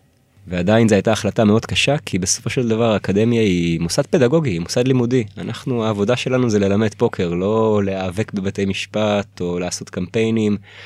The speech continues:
באיזשהו מקום, תחום הפעילות שלנו הוא תחום בעייתי בישראל. כלומר, גם ככה אנחנו בתחום שהמדינה פותחת עליו עין, אז פתאום להעמד ולהגיד, "אתם לא בסדר, והחוק הזה לא בסדר,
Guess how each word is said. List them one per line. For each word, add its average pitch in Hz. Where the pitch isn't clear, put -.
באיזשהו 117
מקום, 147
תחום -
הפעילות 123
שלנו 143
הוא 98
תחום 139
בעייתי 98
בישראל. 92
כלומר, 95
גם 101
ככה 160
אנחנו 107
בתחום 107
שהמדינה 101
פותחת 107
עליו 95
עין, 143
אז -
פתאום 110
להעמד 98
ולהגיד, 101
"אתם 104
לא 117
בסדר, 120
והחוק 101
הזה 113
לא 113
בסדר, 113